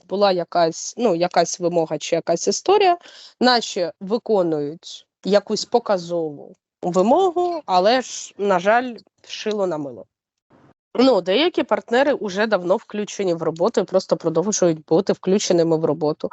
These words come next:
Від б-, допомоги якоїсь певної від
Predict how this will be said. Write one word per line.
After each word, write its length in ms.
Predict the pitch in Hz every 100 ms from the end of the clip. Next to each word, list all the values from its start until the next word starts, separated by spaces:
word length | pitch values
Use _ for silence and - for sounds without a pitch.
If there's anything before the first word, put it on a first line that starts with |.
| - - - 190
Від 240 | 214 202
б-, 140 | 190
допомоги 640 | 196 190 208 208 254 277 233
якоїсь 540 | 202 190 226 208 -
певної 480 | - 202 196 196 180
від 160 | 175